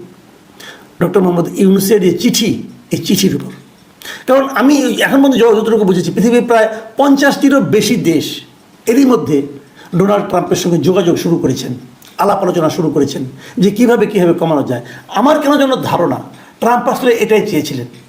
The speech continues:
পৃথিবীর সব দেশকে সে তার কাছে নিয়ে এসেছে, "তোমার উপরে মেরে দিলাম, এখন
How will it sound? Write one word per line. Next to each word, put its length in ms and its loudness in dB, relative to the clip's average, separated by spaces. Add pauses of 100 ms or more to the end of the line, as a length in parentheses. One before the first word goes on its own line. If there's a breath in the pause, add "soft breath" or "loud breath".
(460 loud breath)
পৃথিবীর 260 2
সব 400 0
দেশকে 600 -2 (160)
সে 140 -2
তার 220 -2
কাছে 220 -4
নিয়ে 180 0
এসেছে, 320 -4
"তোমার 240 0
উপরে 240 -2
মেরে 200 0
দিলাম, 440 0 (300 loud breath)
এখন 300 0